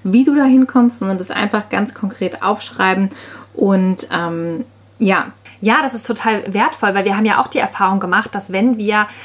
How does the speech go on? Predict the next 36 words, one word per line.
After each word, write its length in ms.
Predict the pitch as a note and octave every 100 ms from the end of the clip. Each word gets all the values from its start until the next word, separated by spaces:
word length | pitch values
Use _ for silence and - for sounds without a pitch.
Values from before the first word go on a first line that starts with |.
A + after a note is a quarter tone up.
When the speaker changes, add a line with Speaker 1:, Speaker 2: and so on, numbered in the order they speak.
| - -
Speaker 2:
äh, 120 | F#3
ich 80 | F#3
sag 100 | A3+
mal 140 | A#3 G#3+
so, 200 | F#3+ F#3+
größenwahnsinnig 800 | F#3+ C#4+ D#4+ A3 F#3+ A#3+ A3+ G#3
unterwegs 600 | G3+ F#3 A3 C#4 - E3+
waren 340 | D#3 F#3+ C4+
und 100 | G3
Sachen 220 | G3 G3+ -
aufgeschrieben 580 | D4+ D#4+ B3+ - F#3 -
haben, 300 | F#3+ G#3+ A#3+
dass 220 | G3+ -
ja 120 | G3+
dann 220 | G3 G#3+
im 140 | D#4 B3
Prinzip 480 | - G3+ - C4+ -
schon 240 | B3+ A3+
der 80 | G#3
Prozess 600 | G3+ - F#3+ - B3+ B3+
im 140 | G3
Gange 400 | F#3 F3 G3 F#3+
ist. 240 | - D#3 - - - -
Weil 240 | F#3 F#3 G#3
in 100 | G3+
dem 140 | B3+
Moment, 220 | D#4+ D4
wo 60 | B3
du 60 | A#3
etwas 380 | - - G#3+
verschriftlichst, 840 | - G3 - - A3+ - E3 D#3+ -
also 200 | F3+ F#3+
du 60 |
schreibst 440 | F#3 - G3+ A3+ -
es 180 | G#3 -
auf, 360 | E3+ A#3 -